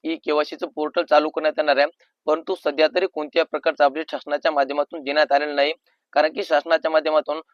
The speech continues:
वारंवार ई केवायसी करा म्हणून पत्र सुद्धा जाहीर करण्यात आलं होतं आणि ई केवायसी करण्यासाठी तीन ते चार महिन्याचा कालावधी महिलांना दिला होता, परंतु काही महिलांनी अद्याप देखील ई केवायसी पूर्ण केली नव्हती, तर त्या सुद्धा महिलांच्या खात्यामध्ये याचे पैसे जमा झाले नाहीत.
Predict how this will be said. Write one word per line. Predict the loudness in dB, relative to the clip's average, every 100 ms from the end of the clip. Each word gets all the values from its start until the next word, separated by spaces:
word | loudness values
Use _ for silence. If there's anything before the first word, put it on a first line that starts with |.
| _ -10
वारंवार | 6 6 8 6 4 2
ई | -6
केवायसी | -2 -2 -2 0
करा | 2 2
म्हणून | 0 -6
पत्र | -6 -6
सुद्धा | -8 -2
जाहीर | 2 2 2
करण्यात | 0 0
आलं | 0 -2
होतं | 0 -2 -2 _ _
आणि | -4 -4
ई | -6 -6
केवायसी | -2 -2 -2
करण्यासाठी | -6 -2 0 0 -4 -8 -16 _ _
तीन | -10 -10
ते | -6
चार | -4 4 4
महिन्याचा | 4 -2 0 0
कालावधी | 4 6 4 2
महिलांना | -4 -2 2 2
दिला | 0 4
होता, | 4 6 2 0 _ _ _
परंतु | -4 -4
काही | -2 0 0
महिलांनी | -2 -4 -2 -2
अद्याप | -2 -2 -2
देखील | -6 -8
ई | -8
केवायसी | -4 -2 -2 -4
पूर्ण | -8 -8 -8
केली | -8 -6
नव्हती, | -6 -4 -6 -8 _ _ 2
तर | 2
त्या | 6 4
सुद्धा | 4 2 2
महिलांच्या | 2 0 2 0
खात्यामध्ये | 0 0 0 0 -2 -4 _ _ _ 0
याचे | 0 0 -4
पैसे | -4 -4 -4 -4
जमा | -2 0 2
झाले | 2 2
नाहीत. | 2 2 0